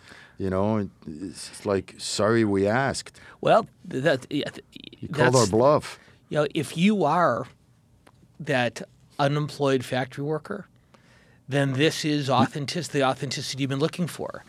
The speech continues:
Speaker 1: Right.
Speaker 2: And if you are
Speaker 1: It
Speaker 2: one of
Speaker 1: feels
Speaker 2: Trump's
Speaker 1: like an anti-politician kind
Speaker 2: and
Speaker 1: of
Speaker 2: if
Speaker 1: thing.
Speaker 2: you are one of Trump's strongest opponents, you want a candidate who's just as authentic, but on your side.
Speaker 1: Right.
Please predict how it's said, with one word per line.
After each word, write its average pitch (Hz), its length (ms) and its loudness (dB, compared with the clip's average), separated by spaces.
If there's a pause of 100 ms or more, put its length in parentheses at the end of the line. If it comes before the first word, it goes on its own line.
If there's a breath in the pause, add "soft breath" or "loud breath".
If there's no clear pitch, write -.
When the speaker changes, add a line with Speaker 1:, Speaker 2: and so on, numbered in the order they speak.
(120)
Speaker 1:
Right. 107 360 4 (120)
Speaker 2:
And 127 160 -2
if - 160 -6
you 151 100 0
are 127 60 4
Speaker 1:
It - 20 4
Speaker 2:
one 120 100 4
of 139 80 0
Speaker 1:
feels 147 280 8
Speaker 2:
Trump's - 160 0
Speaker 1:
like 131 220 6
an 123 120 6
anti-politician 113 1080 2
kind 90 160 -6
Speaker 2:
and 156 140 2
Speaker 1:
of 165 80 0
Speaker 2:
if 156 80 -8
Speaker 1:
thing. 156 100 -4
Speaker 2:
you 143 120 6
are 135 160 6
one 143 220 -2
of 131 60 -4
Trump's 143 260 -2
strongest 143 380 -4
opponents, 143 520 -6 (300 loud breath)
you 143 120 -4
want 151 220 4
a 147 40 4
candidate 151 360 0
who's 131 140 -2
just 156 280 0
as 139 100 0
authentic, - 640 0 (680 soft breath)
but 160 100 2
on 151 160 4
your 190 120 4
side. - 360 -2 (380 loud breath)
Speaker 1:
Right. 110 380 2